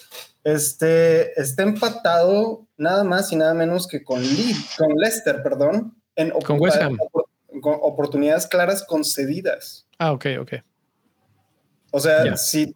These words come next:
Speaker 1: tú, si tú pones <laughs> en con-, o sea, Le-, Leicester está en el penúltimo lugar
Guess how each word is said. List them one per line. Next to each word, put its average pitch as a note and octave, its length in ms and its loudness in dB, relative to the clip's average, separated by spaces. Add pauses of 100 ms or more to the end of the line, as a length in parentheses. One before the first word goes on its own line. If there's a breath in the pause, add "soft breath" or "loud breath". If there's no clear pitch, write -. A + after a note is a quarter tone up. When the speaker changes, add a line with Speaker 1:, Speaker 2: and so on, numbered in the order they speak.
Speaker 1:
tú, G#3+ 240 -2
si - 260 -6
tú B3 200 -4
pones A3 500 2
<laughs> - 220 -4
en G#3+ 120 0
con-, F#3+ 400 0
o E3+ 100 4
sea, E3+ 220 2
Le-, F3+ 560 -2
Leicester A#3+ 460 2
está F#3+ 520 2
en D3 560 2
el C#3 160 -2
penúltimo E3+ 440 -2
lugar D3 580 0